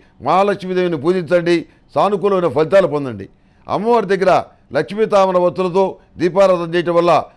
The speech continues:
మంచి ఫలితాలు సంప్రాప్తిస్తాయి. సర్పదోషాలు పోవటానికి సర్పదోష నివారణ చూర్ణంతోటి స్నానం చేయటం వల్ల ఉపశమనం కలుగుతుంది. వృత్తి ఉద్యోగాల పరంగా మీ స్థాయిని, మీ స్థానాన్ని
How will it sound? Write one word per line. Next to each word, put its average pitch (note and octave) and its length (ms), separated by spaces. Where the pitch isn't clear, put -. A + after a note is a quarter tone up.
మంచి E3+ 220
ఫలితాలు E3+ 540
సంప్రాప్తిస్తాయి. E3 720
సర్పదోషాలు F3+ 600
పోవటానికి F3+ 640
సర్పదోష F#3 460
నివారణ G3+ 520
చూర్ణంతోటి E3+ 580
స్నానం F#3+ 360
చేయటం F3 220
వల్ల E3 320
ఉపశమనం F3 480
కలుగుతుంది. C3 540
వృత్తి E3+ 200
ఉద్యోగాల G3 440
పరంగా F#3 500
మీ D#3 120
స్థాయిని, F#3+ 380
మీ F#3+ 140
స్థానాన్ని F3+ 580